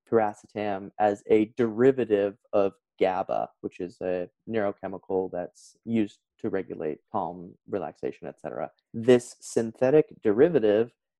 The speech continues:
had a profound effect on improving memory formation and learning ability. And as they studied piracetam and then some of the other drugs that are in this family, like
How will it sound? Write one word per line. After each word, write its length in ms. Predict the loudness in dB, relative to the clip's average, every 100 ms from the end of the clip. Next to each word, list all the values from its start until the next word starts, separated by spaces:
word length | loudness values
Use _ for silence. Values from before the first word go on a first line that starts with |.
| _
had 500 | -6 -2 0 0 -4 0
a 480 | 2 4 4 4 2 _ _
profound 460 | -6 -2 -2 -2
effect 420 | -4 0 0 -2 _
on 200 | -4 -4 -4
improving 1120 | -4 -4 -6 _ 2 2 0 -4 -4 -6 -10 -14 _ _ -4
memory 420 | -2 0 -2 -6
formation 880 | -6 -10 -10 -10 -10 -10 -12 -12 -14 _ _
and 220 | -2 0
learning 360 | -2 -4 -4 -6
ability. 560 | -6 -6 -6 -8 -12 -14 _ _ _
And 140 | -4 0
as 320 | 2 0 0 2
they 160 | 2
studied 720 | 2 -12 -4 2 2 2 -4 -4
piracetam 920 | -2 -2 -2 -6 -8 -4 -2 -2 -6 -10
and 160 | -8 -4
then 340 | -4 -4 -8 -14
some 200 | _ -6
of 120 | -4
the 120 | -2 2
other 220 | 4 2
drugs 540 | 2 0 0 -2 -16 -8
that 120 | -4
are 160 | -4 -4
in 160 | -4 -4
this 180 | -8 -2
family, 600 | 0 0 -2 0 0 0
like 240 | -2